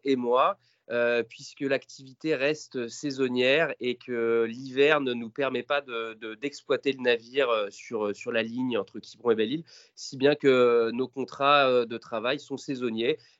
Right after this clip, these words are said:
et, et courent de début avril jusqu'à fin novembre.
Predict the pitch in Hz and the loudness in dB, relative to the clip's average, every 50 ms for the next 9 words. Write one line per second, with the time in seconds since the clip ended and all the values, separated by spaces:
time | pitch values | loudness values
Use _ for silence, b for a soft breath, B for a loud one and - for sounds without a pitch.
0 | _ - 117 117 117 113 113 113 113 - 117 120 123 - - 147 147 135 120 123 | _ -2 2 2 4 4 2 0 -2 -2 -4 -6 -6 -8 -6 -4 -2 -2 0 0
1 | 117 113 113 110 120 139 139 131 139 143 143 143 139 127 117 104 95 104 117 139 | 0 2 2 2 2 0 0 0 -4 -10 -4 2 4 4 4 4 2 -2 -4 -4
2 | 160 143 - 123 113 - - 139 123 117 - - - 160 151 147 131 107 95 92 | -4 -6 -10 -16 -16 -8 -4 -4 -4 -4 -4 -2 0 2 4 4 4 2 0 -4
3 | 92 | -6